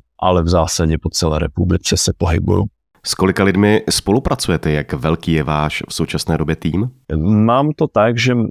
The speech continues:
Speaker 1: mám takový úzký tým lidí, se kterými řešíme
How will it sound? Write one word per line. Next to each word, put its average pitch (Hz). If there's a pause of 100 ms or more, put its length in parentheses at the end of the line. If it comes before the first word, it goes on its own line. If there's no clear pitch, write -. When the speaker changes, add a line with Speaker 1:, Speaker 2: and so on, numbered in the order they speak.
(160)
Speaker 1:
mám 104
takový 110
úzký 113
tým 117
lidí, 101
se -
kterými 101
řešíme 101